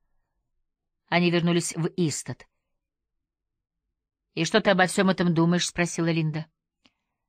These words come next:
«В лучшем случае мы имеем дело с каким-то сумасшедшим,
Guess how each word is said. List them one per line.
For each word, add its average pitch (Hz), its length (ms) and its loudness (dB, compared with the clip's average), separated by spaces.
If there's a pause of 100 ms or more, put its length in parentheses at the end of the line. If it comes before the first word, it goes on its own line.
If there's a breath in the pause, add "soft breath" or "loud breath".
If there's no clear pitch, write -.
(220)
«В 190 140 -4
лучшем 262 300 2
случае 262 360 0
мы 240 140 6
имеем 233 240 6
дело 240 260 2
с - 120 -4
каким-то 196 360 -4
сумасшедшим, 185 840 -2